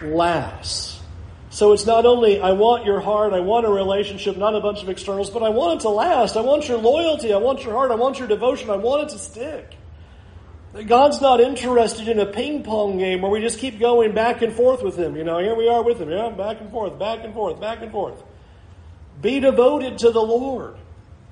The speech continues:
That's what he's calling for them to do. And it's why he's dealing with these people. He's calling for them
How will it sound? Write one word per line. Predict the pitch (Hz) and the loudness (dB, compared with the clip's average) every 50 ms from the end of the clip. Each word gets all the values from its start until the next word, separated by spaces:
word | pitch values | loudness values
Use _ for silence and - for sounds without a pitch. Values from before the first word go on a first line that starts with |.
| - - - - - - - - | -20 -20 -20 -20 -20 -20 -16 -2
That's | - 233 240 247 | 0 0 0 0
what | 262 240 | -4 -4
he's | 220 226 220 | -4 -6 -6
calling | - - - 220 233 254 262 247 220 202 | -8 -4 -2 0 2 2 2 2 0 2
for | - 208 | 2 2
them | 202 196 196 190 190 180 | 2 2 0 -2 -4 -6
to | 180 | -8
do. | 170 202 240 254 247 180 123 - - - - - - - - - | -8 -6 -8 -6 -6 -8 -8 -12 -16 -20 -20 -20 -20 -20 -8 0
And | 185 202 | 2 2
it's | 208 196 | 2 4
why | 196 208 214 220 226 226 | 2 4 6 6 6 4
he's | 208 214 233 220 165 | 4 0 -4 -4 -4
dealing | 165 170 202 233 254 247 226 196 | -4 -4 -2 0 2 2 2 2
with | 185 190 190 - | 2 -2 -2 -4
these | 196 196 185 | -8 -8 -8
people. | - - 233 233 208 196 | -8 -10 -10 -4 -2 2
He's | 175 175 175 | 2 2 2
calling | - - - - - - 214 226 247 262 262 247 240 214 | 0 -8 -14 -16 -8 -4 0 2 4 4 4 2 0 0
for | - 214 | 0 0
them | 196 185 190 185 180 170 | 0 2 2 0 0 -2